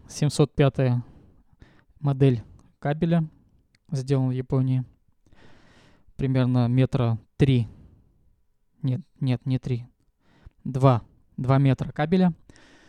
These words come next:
Записываю напрямую в звуковую карту ему шестнадцать шестнадцать М.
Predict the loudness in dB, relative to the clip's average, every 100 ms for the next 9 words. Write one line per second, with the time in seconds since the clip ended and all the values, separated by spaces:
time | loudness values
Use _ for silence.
0 | _ -20 _ -20 -8 -4 4 4 8 8
1 | 8 4 2 4 6 6 6 6 6 4
2 | 2 2 0 -2 2 2 2 -2 -2 2
3 | 4 2 0 -2 -4 -2 -6 -2 -2 -2
4 | -10 0 2 2 -4